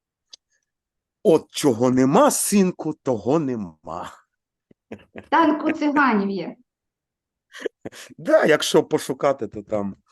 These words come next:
Speaker 1: міхводи, вони завжди, знаєте, такі в маслі, там, в чорному всьому. Тобто, да, це наші цигани, да, якщо там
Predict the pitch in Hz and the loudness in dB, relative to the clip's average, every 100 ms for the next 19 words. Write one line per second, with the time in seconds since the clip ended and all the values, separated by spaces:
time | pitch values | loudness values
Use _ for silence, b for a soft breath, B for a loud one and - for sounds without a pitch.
0 | b b b _ _ _ 110 151 - 160 | b b b _ _ _ 0 0 2 4
1 | 147 147 127 135 135 135 131 135 104 117 | 4 4 2 0 0 -2 -4 -4 -2 -2
2 | 131 123 117 - 104 123 208 175 156 - | -2 -4 -6 -8 -8 2 4 4 2 -4
3 | 123 120 107 120 - - 165 170 131 120 | -6 -4 -4 -8 -8 2 4 4 0 -6
4 | 113 110 - 107 104 95 95 - 117 113 | -8 -10 -4 -2 -2 -6 -10 -10 -10 -8
5 | 92 - 196 143 - 120 - 113 131 120 | -10 -6 -4 -4 -6 -10 -4 0 0 0
6 | 98 95 95 85 - - - 98 | -2 -4 -6 -8 -14 -14 -8 -10